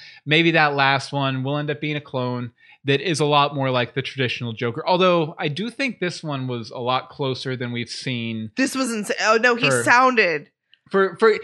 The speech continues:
Speaker 1: he, he was very close. This is from my Quibbles and Bits, but I'll, I'll pull it out right now. This is probably the closest we've got to a Batman the Animated Series Joker on the show, where he's, you know, the clown prince of crime.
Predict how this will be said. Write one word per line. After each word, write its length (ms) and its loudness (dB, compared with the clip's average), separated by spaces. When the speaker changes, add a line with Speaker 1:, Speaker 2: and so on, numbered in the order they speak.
Speaker 1:
he, 180 0
he 180 2
was 160 0
very 320 4
close. 280 0
This 240 0
is 280 -6
from 160 -2
my 100 4
Quibbles 380 -2
and 80 -4
Bits, 260 -2
but 60 -2
I'll, 320 -2
I'll 80 -4
pull 200 -2
it 60 2
out 160 2
right 180 -2
now. 320 2
This 180 2
is 80 -8
probably 280 0
the 100 -2
closest 480 0
we've 160 0
got 300 2
to 120 0
a 60 0
Batman 500 2
the 180 -2
Animated 440 0
Series 460 0
Joker 480 0
on 240 0
the 60 0
show, 340 2
where 220 2
he's, 280 0
you 100 0
know, 100 2
the 120 0
clown 420 0
prince 320 -2
of 140 -4
crime. 440 0